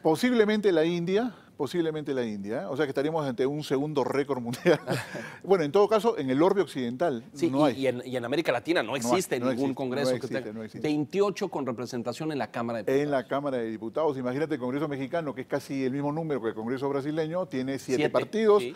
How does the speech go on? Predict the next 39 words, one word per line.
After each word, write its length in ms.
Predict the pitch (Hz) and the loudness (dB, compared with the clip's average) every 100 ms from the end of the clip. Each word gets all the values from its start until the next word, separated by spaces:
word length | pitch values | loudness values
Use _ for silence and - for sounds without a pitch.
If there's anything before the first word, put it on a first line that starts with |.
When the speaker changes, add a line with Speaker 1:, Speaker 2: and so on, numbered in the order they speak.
| - | -10
Speaker 1:
allá 100 | 113 | -2
Speaker 2:
exacto. 200 | 139 143 | 0 2
Speaker 1:
son 100 | 147 | 0
veintiocho. 540 | 139 147 220 - 135 - - | -2 2 2 2 -4 -6 -6
Speaker 2:
Exacto, 460 | 120 117 120 - 147 | -6 0 -2 -2 -2
y 100 | 135 | 2
el 120 | 123 | 4
año, 160 | 131 131 | 4 2
y 60 | |
el 80 | 123 | -2
año 140 | 127 135 | 0 0
Speaker 1:
Así 40 | |
Speaker 2:
entrante 240 | 139 143 143 | 0 0 -2
Speaker 1:
es. 40 | |
Speaker 2:
en 20 | |
las 140 | 127 123 | -4 -4
elecciones 320 | 107 139 127 | -6 -4 -2
vamos 200 | 120 120 | -4 -4
a 60 | |
tener, 260 | 113 110 113 107 82 | -8 -6 -6 -8 -6
eh, 160 | 107 - | -6 -4
tres 300 | 113 110 131 | -4 -4 -2
más, 340 | 143 - - | -4 -4 -4
¿no? 80 | 120 | 2
Speaker 1:
Ahora, 140 | 151 | 4
Speaker 2:
Sí. 80 | 120 | 2
Speaker 1:
esos 260 | - 170 220 | 0 2 2
nuevos 220 | 214 220 | 4 4
partidos, 580 | - - 185 170 190 - - - | 2 0 0 0 0 -6 -16 -6
eh, 720 | 127 127 123 120 117 117 113 117 - | -2 0 0 0 -2 -4 -6 -12 -16
de 260 | 123 120 120 | -8 -4 -2
los 140 | 120 | -2
nuevos 200 | 147 170 | -2 -2
partidos 300 | 160 139 147 | -2 -2 -4
que 60 | 139 | -4
han 60 | |
entrado 280 | 139 123 135 | -4 2 2
al 100 | 135 | 2
Congreso, 440 | 131 123 113 139 | 0 -2 -2 -4